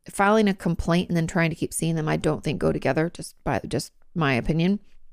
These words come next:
Um, so if you wanna find someone else, which I know has been tricky, you could try to do that. But I really think that what needs to happen here is we need to message once a week.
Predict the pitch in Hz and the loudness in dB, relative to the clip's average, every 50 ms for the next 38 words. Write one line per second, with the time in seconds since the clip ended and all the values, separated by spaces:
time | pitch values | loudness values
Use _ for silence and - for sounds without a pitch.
0 | - - - - - - 175 160 151 147 147 143 117 - - _ _ _ _ - | -20 -20 -20 -8 -2 0 2 2 2 0 -2 -4 -6 -8 -10 _ _ _ _ -6
1 | - - 165 160 - 147 156 160 160 - 165 165 170 170 165 156 160 156 151 160 | -2 -2 0 0 0 0 0 -2 -2 -2 -2 -2 -2 -2 -2 0 0 0 0 -2
2 | 160 - 151 165 160 156 147 151 - - 151 151 151 - 175 165 - 160 160 160 | -2 -4 -4 -2 -2 -2 -2 -2 -4 -6 -8 -8 -4 -4 -4 -2 0 0 0 0
3 | 185 - - - - - - 143 - - 151 - - 156 139 135 - 170 170 185 | -2 -6 -12 -20 -16 -10 -8 -6 -6 -6 -6 -4 -4 -4 -4 -2 0 4 4 4
4 | 180 - - - 170 - 175 165 165 160 160 156 156 156 180 190 185 185 175 - | 4 4 0 -6 0 2 4 6 8 8 6 6 6 6 6 6 8 6 4 4
5 | - 175 165 160 - - 175 151 156 147 - - _ _ - - 175 175 175 - | 4 2 2 2 0 2 2 4 4 2 0 -4 _ _ -12 -2 0 0 0 0
6 | - - - 185 196 208 202 - - 180 185 160 - - 160 165 156 156 156 156 | -2 -4 0 2 2 2 2 0 -2 0 0 0 0 -2 -2 -2 0 0 0 0
7 | - 156 156 156 160 160 156 - - - - 160 156 151 147 151 147 - - _ | 0 0 0 2 2 0 -2 -4 -6 -2 2 2 2 2 2 0 -2 -6 -12 _
8 | _ _ _ _ _ _ _ - 175 180 165 160 - - 170 165 165 - - - | _ _ _ _ _ _ _ 2 4 4 4 4 4 4 2 2 2 -2 -4 -2
9 | 180 160 170 180 - 240 214 170 147 - - - | -2 0 0 2 2 4 4 4 2 2 -2 -8